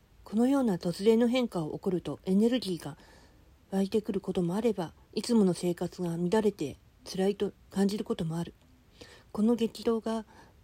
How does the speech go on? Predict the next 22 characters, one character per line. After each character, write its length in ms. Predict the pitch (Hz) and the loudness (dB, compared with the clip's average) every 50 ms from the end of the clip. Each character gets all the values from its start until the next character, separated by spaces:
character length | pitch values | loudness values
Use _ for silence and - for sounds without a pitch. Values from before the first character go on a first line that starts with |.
| _ _ 214 | _ _ -4
中 220 | 214 233 - 202 | -2 -2 0 -2
に 120 | 175 156 147 | -2 -2 -4
は 100 | 139 - | -8 -8
未 200 | - 190 214 226 | -6 -4 -2 0
来 240 | 233 214 185 160 | 0 0 0 -2
を 140 | 151 147 - - - - - - | -4 -10 -14 -20 -20 -20 -12 -10
予 80 | 214 - | -10 -8
期 120 | - - | -8 -10
せ-、 140 | - 165 175 - - _ _ _ _ - - | -12 -12 -14 -16 -20 _ _ _ _ -12 -10
で 100 | 190 170 | -8 -2
き 80 | - | 0
ま 100 | 190 196 196 | 0 0 0
せ 160 | - 226 214 | 0 0 0
ん 80 | 190 170 | 0 -2
が、 140 | 156 123 - _ _ - - - - - - - - - _ _ | -4 -8 -12 _ _ -20 -20 -20 -20 -20 -20 -20 -20 -20 _ _
宇 100 | - 247 | -4 -4
宙 280 | 240 - 262 247 214 190 | 0 2 4 4 4 4
は 140 | 180 151 - - | 2 -2 -4 -2
あ 120 | - 185 | 0 2
な 100 | 202 220 214 | 2 2 2
た 180 | - 175 151 | 0 -2 -4
を 100 | 131 - | -4 -8